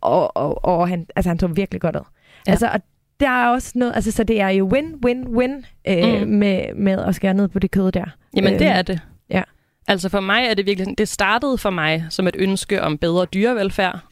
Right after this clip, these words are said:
Speaker 2: og det er jo mange år tilbage. Øhm,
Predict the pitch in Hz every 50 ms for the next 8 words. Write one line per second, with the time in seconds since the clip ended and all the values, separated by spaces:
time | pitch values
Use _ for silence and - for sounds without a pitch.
0 | _ _ - - 170 - 214 220 220 208 190 175 156 156 147 143 139 156 160 165
1 | 196 214 208 185 - - 208 196 - 170 170 170 175 185 185 - _ _ _ _
2 | _ _ - - - - - _ _ - - 208 202 185 175 170 165 151 147 -
3 | - -